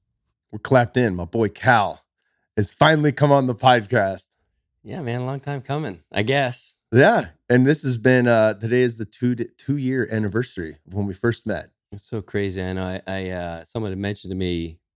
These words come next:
Speaker 2: a couple days ago of, it was the anniversary of the Vegas shooting, and I remember that two days after that is when I met you, and shit just changed for me. So it's, uh, it was, it's very, uh,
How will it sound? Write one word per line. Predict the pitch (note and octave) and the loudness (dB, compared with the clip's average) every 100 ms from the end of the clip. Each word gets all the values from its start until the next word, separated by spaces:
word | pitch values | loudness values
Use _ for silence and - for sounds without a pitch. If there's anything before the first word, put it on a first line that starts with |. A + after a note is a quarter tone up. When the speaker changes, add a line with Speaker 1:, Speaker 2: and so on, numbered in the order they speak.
| _ | _
Speaker 2:
a | |
couple | - G2 F#2+ | -6 -6 -4
days | F#2 F#2 F2+ | -4 -4 -6
ago | F2 F2 E2+ | -6 -6 -8
of, | D#2+ | -10
it | F2+ | -10
was | F2 | -10
the | F#2 | -10
anniversary | F2+ E2 E2+ - E2+ | -10 -10 -12 -10 -10
of | |
the | D#2+ | -8
Vegas | D#2+ E2 E2+ D#2+ - - | -8 -8 -8 -12 -16 -20
shooting, | - F#2 E2 E2+ | -10 -8 -6 -8
and | E2+ | -10
I | E2 | -10
remember | E2 E2+ F#2+ F2+ | -8 -8 -8 -8
that | E2 - _ _ _ _ - | -12 -16 _ _ _ _ 0
two | C#3+ | 4
days | B2 A#2 A2+ | 4 4 4
after | A2 - G#2 | 2 2 0
that | A2 A2+ G2+ | 4 4 4
is | F#2+ | -2
when | G2+ | -2
I | G2 G2 | -2 -2
met | F#2+ F2 | -2 -4
you, | G2 F#2+ | -4 -6
and | F2+ F2 E2 _ _ _ _ _ _ _ _ _ _ | -8 -10 -14 _ _ _ _ _ _ _ _ _ _
shit | _ - - | _ -10 -6
just | F#2+ - | -6 -4
changed | F2+ F#2 - | -4 -4 -8
for | E2 | -14
me. | D2 C#2+ _ _ | -14 -18 _ _
So | - D2+ D2+ | -16 -12 -10
it's, | D2+ E2 - - | -12 -14 -12 -8
uh, | E2 D#2 D#2 D#2+ | -6 -4 -6 -6
it | |
was, | E2+ F2 - | -8 -8 -8
it's | - F2 - | -8 -8 -4
very, | F#2+ F2+ F2 | 0 0 0
uh, | E2+ | -4